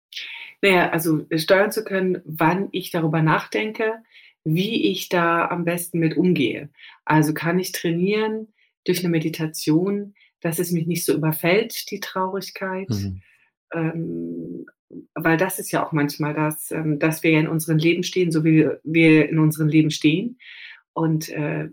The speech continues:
Speaker 1: wenn mich die Traurigkeit überfällt, wenn, während ich mein Kind aus der Kita abhole, dann ist es vielleicht nicht der Augenblick, da jetzt hineinzufühlen.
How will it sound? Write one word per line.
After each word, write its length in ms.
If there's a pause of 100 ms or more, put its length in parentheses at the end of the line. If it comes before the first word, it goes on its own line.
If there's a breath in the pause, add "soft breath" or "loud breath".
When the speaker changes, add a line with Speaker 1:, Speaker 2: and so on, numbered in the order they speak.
(140)
Speaker 1:
wenn 280
mich 120
die 120
Traurigkeit 680
überfällt, 800 (480 soft breath)
wenn, 640
während 280
ich 160
mein 180
Kind 300
aus 120
der 100
Kita 300
abhole, 440
dann 180
ist 180
es 100
vielleicht 180
nicht 160
der 160
Augenblick, 500
da 140
jetzt 220
hineinzufühlen. 840